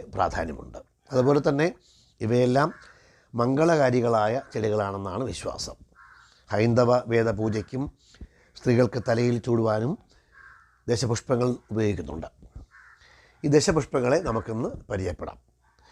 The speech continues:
ഓരോ ദശപുഷ്പത്തിനും ഓരോ ദേവതയുമുണ്ട്, നമുക്കത് പരിചയപ്പെടാം. ആദ്യം പരിചയപ്പെടുത്തുന്ന ദശപുഷ്പം തിരുതാളി.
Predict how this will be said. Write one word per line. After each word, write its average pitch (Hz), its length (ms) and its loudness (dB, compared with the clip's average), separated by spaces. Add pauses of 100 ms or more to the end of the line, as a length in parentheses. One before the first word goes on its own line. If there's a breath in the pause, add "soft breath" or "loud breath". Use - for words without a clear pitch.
(260 soft breath)
ഓരോ 165 240 10 (160)
ദശപുഷ്പത്തിനും 139 680 0 (140)
ഓരോ 131 180 2 (440)
ദേവതയുമുണ്ട്, 107 680 2
നമുക്കത് 107 340 -2 (460)
പരിചയപ്പെടാം. - 460 -10 (800 soft breath)
ആദ്യം 170 280 4 (380)
പരിചയപ്പെടുത്തുന്ന 131 600 2
ദശപുഷ്പം 107 480 -4 (560)
തിരുതാളി. 123 480 6